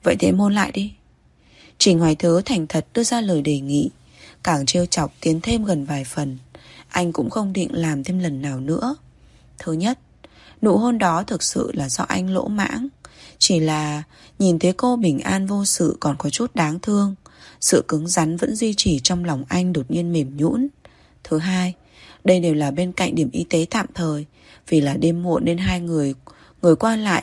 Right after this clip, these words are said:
mới ít hơn nhiều. Nhưng cũng không loại trừ khả năng có nhân viên cứu hộ đang làm nhiệm vụ ở gần đó. Dù sao, ôm ôm ấp ấp trong hoàn cảnh bất kỳ lúc này cũng có người vào, không có phần hợp lý. Đường Ninh chống vào ngực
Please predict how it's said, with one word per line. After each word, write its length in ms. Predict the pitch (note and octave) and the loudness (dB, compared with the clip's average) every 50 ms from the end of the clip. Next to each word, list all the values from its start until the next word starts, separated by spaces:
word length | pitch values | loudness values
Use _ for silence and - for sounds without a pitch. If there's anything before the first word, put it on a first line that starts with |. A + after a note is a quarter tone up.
| - _ - | -4 _ -4
mới 180 | - D#3 D#3 | -2 0 2
ít 140 | F3+ A3 A#3+ | 2 0 0
hơn 260 | A#3 A3 G3+ F#3 F3+ | -2 -2 -2 -2 -2
nhiều. 280 | F3+ F3 E3 D3+ C3+ C3+ - _ _ _ _ - - - - _ - | 0 0 0 0 0 -2 -6 _ _ _ _ -20 -20 -20 -20 _ -2
Nhưng 180 | F3 E3+ E3 D#3 | 0 2 2 2
cũng 160 | - C#3 - | 0 -2 -2
không 220 | - A3 G3 F3+ | 0 -2 -2 0
loại 180 | F3+ F3+ - - | 0 -2 -2 -2
trừ 200 | - - E3+ D3+ | -2 -2 -2 0
khả 200 | D3 F3 D#3+ C#3+ | 0 0 0 0
năng 420 | C3+ C#3+ E3 E3+ E3+ E3+ E3+ F3 E3+ - - - - - - | 0 0 -2 -2 -2 -2 -4 -6 -8 -12 -18 -20 -16 -6 -2
có 100 | F3 E3 | 0 0
nhân 240 | E3+ F#3 G3+ F#3+ F3 | 0 0 -2 -2 0
viên 220 | G3 F#3+ F#3 F3+ | 0 -2 -2 0
cứu 200 | - F3+ E3+ F3 | 0 0 0 0
hộ 200 | G#3 A#3 A3 - | 2 2 2 2
đang 220 | - F3 F3+ F3+ | 2 0 -2 -2
làm 180 | F#3 E3 C#3+ C#3+ | -2 -4 -2 -2
nhiệm 200 | D3 D#3 D3 - | -2 -2 -2 0
vụ 160 | E3 E3 - | 0 0 0
ở 160 | - C#3+ C#3+ | 2 0 0
gần 220 | C3+ D3+ D3 C#3+ C#3+ | 0 0 0 0 -2
đó. 380 | D3 D3 D3 D3+ F3 A3 C4 - _ _ _ - - - - - - | -2 -2 -2 -2 -2 -4 -6 -8 _ _ _ -20 -20 -20 -20 -18 -10
Dù 240 | - - F3 D#3+ C#3+ | -4 0 2 2 2
sao, 400 | - - F3 D#3+ D#3+ E3 E3 - - | 2 2 2 2 2 2 2 0 0
ôm 200 | - F3 F3 E3+ - - | 0 0 0 0 0 2
ôm 180 | E3 F3+ E3 - | 2 2 2 2
ấp 140 | - A3+ - - | 0 -2 -2 0
ấp 160 | - B3 B3+ - | 0 0 0 0
trong 200 | - A3 G3 F#3 | -2 -2 -2 0
hoàn 200 | F#3+ E3 C#3+ C3+ | 0 -2 -2 -2
cảnh 260 | - D#3+ D3+ C3+ C#3+ | 0 0 0 0 0
bất 200 | F3+ A#3+ - - | -2 -4 -6 -6
kỳ 160 | - F#3+ D#3 | -4 -2 -2
lúc 200 | D3 E3 A3+ D4 - - | 0 0 -2 -6 -6 -4
này 320 | A3 F3+ E3 D3+ D3 C#3+ - - - - - - - - | -2 0 0 0 -2 -4 -6 -12 -20 -20 -20 -18 -10 -8
cũng 160 | - G3+ G3+ | -6 -2 0
có 140 | - G3 G3 | 0 0 2
người 260 | A3 B3 A#3+ F#3+ D#3 | 2 2 2 2 2
vào, 360 | D#3+ E3+ D#3+ D3+ C#3+ C#3+ - - - - - - - | 2 0 0 0 0 -4 -6 -10 -18 -20 -20 -20 -6
không 260 | - - F#3+ F3 D#3 | 0 2 2 2 2
có 100 | - D#3 | 0 0
phần 220 | - - F#3+ D3+ | 0 0 -2 0
hợp 200 | C#3 D3 C#3+ B2+ - | 0 -2 -2 -2 0
lý. 320 | D3 D3+ D#3 D#3+ F3+ A3+ C4 - - - - - - - - - - - - - | 0 2 2 2 0 -2 -4 -6 -10 -16 -20 -20 -20 -20 -20 -20 -20 -14 0 4
Đường 240 | G#3 G3 F3 F3 | 6 6 6 6
Ninh 200 | G#3+ B3 B3+ B3 | 6 4 4 2
chống 220 | - - F#3+ F3+ A3 | 2 2 0 0 0
vào 140 | - G#3+ E3 | 0 -2 -2
ngực 180 | C#3+ D3 - | -4 -6 -8